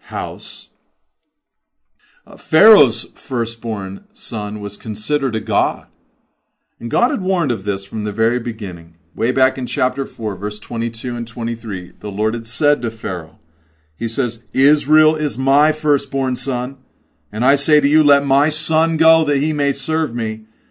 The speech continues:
And if you refuse to let him go, behold, I will kill your firstborn son." This is God saying to Pharaoh, "Listen, this is your chance.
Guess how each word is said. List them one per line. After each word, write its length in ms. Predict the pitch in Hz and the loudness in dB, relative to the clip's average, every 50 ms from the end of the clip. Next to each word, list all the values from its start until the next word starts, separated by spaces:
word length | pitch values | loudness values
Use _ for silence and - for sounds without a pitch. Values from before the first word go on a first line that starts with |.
| _ _ _ _ _ _ | _ _ _ _ _ _
And 80 | - | -16
if 140 | 90 - - | -16 -12 -6
you 220 | 104 113 127 143 147 | 0 2 4 4 4
refuse 540 | 147 139 135 - - 139 143 147 143 - | 4 2 0 -2 -4 0 2 2 2 2
to 80 | - 139 | -2 -4
let 200 | 127 131 131 131 | 0 0 0 0
him 120 | 127 127 | 0 -2
go, 180 | 110 127 127 123 | -2 0 -2 0
behold, 340 | 110 123 113 113 123 120 117 | -2 -2 -2 -2 -2 0 2
I 140 | 117 123 131 | 4 2 2
will 140 | 123 120 | 2 -2
kill 320 | 113 113 - 127 127 127 123 | -8 -8 -8 -6 -4 -4 -4
your 540 | 117 104 117 123 127 127 117 98 90 90 _ _ _ _ _ _ _ _ | -4 -4 -4 -2 0 0 -2 -2 -4 -8 _ _ _ _ _ _ _ _
firstborn 640 | _ _ - 107 101 98 - - 101 98 92 92 | _ _ -4 -4 -4 -4 -6 -10 -8 -8 -8 -8
son." 300 | 90 - - 90 85 90 | -8 -10 -12 -12 -12 -10
This 180 | - 143 151 160 | -10 -10 -10 -10
is 80 | 147 | -10
God 360 | 117 135 135 127 123 120 - - | -4 2 2 4 2 2 -2 -6
saying 340 | - 131 120 123 127 127 | -8 -6 -6 -6 -4 -6
to 60 | 123 113 | -6 -8
Pharaoh, 300 | - - 117 107 104 101 | -6 -6 -6 -4 -4 -4
"Listen, 460 | 110 117 120 117 - 110 90 80 78 _ _ _ _ _ _ | -4 -4 -4 -6 -8 -10 -12 -16 -18 _ _ _ _ _ _
this 120 | _ - - | _ -20 -20
is 140 | - - | -20 -12
your 100 | 151 147 | -12 -12
chance. 720 | - - - 151 143 147 147 139 117 - - - - - | -10 -8 -6 -4 -4 -4 -4 -6 -8 -10 -14 -16 -16 -16